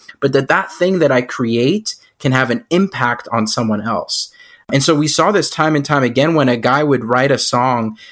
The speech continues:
they would, uh, you know, share it. And, you know, one time someone shared just a story of his struggle with, with using drugs. And, um, one of the guys responded and said, you know, "Listening to your song,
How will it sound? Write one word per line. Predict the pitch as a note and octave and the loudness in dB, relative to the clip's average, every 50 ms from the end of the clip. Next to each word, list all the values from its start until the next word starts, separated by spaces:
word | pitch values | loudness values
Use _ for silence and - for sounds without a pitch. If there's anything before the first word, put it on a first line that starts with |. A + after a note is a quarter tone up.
| - - | -12 -4
they | B2+ B2+ C3 C3+ | 0 2 4 4
would, | C3+ C3+ B2+ B2 B2 - | 4 4 2 0 0 -2
uh, | A#2+ A#2 A2+ A2 G#2+ | 0 0 0 0 0
you | B2 | 0
know, | B2 A#2 | 0 0
share | A2 A2 - - F3 F#3 G3+ F#3+ | 0 0 0 2 2 4 4 4
it. | D3+ B2+ B2 A2 - | 2 0 0 -2 -2
And, | B2 B2+ B2+ A#2+ A#2+ | 0 0 0 2 0
you | A#2+ A#2+ | 0 0
know, | A#2 | 2
one | A#2 C3 D3 - - | 2 2 0 0 0
time | - D3 C3 B2+ B2 A#2 | 0 0 0 0 0 0
someone | - C3+ C3 B2+ A#2+ A#2 | 0 0 0 2 0 0
shared | - - C3+ B2+ B2 B2 A#2+ B2 - - - - _ _ | 0 0 2 2 4 2 0 -2 -6 -12 -20 -20 _ _
just | - E3 D#3+ - | -4 -2 0 0
a | D#3 C#3 | 0 0
story | - - - E3 D#3+ D#3+ D#3+ D3+ | -2 0 2 2 4 4 4 2
of | C3+ B2 | 2 0
his | C3+ C3+ B2+ | -2 -2 -2
struggle | - - C#3 C#3 C3 C3+ C3 | 0 0 0 0 2 2 0
with, | B2+ A#2+ A2+ A2+ - | 0 0 -2 -4 -2
with | B2+ A#2 A2+ A2 A2 A#2 | 0 0 0 -2 -4 -2
using | C#3 C#3+ B2+ A#2+ A#2 A2+ | 0 0 2 2 0 0
drugs. | A2 D#3+ E3+ E3+ E3+ F3 E3+ D3 C3+ | 2 2 2 4 2 2 0 -2 -2
And, | B2+ A#2+ A#2 A2+ A2 - - - - - _ | -2 0 0 -2 -4 -8 -14 -20 -20 -10 _
um, | - A#2+ A#2 A2 A2 A2 A2+ | 0 0 2 2 0 0 0
one | C3+ D3+ D#3 | 2 2 2
of | D3 | 2
the | D3 | 2
guys | C3+ C#3 C3+ C#3 C3+ C3 | 2 2 2 2 0 -2
responded | A#2+ - - - D3 E3 F#3 G3 F3 C3+ B2 | -4 -4 -4 -2 0 0 0 0 0 0 0
and | A#2 A2+ | 0 -2
said, | G#2+ - C3 A#2+ A#2 A#2 | 0 0 2 2 2 2
you | A#2+ A#2+ | 0 0
know, | A#2+ A2+ A2+ | 0 2 0
"Listening | A2+ A2+ B2 D3 E3 E3 - E3+ D#3+ C#3+ C3+ B2+ | 0 2 2 0 0 0 0 0 0 0 0 -2
to | - - C3 | -4 -4 -2
your | A#2+ A#2 A#2+ C3+ | 0 2 2 0
song, | C3 - - - C#3 C3+ C#3 B2+ A#2 A2+ A2 A2 A2 | 0 0 -2 0 0 2 2 0 0 -2 -2 -4 -6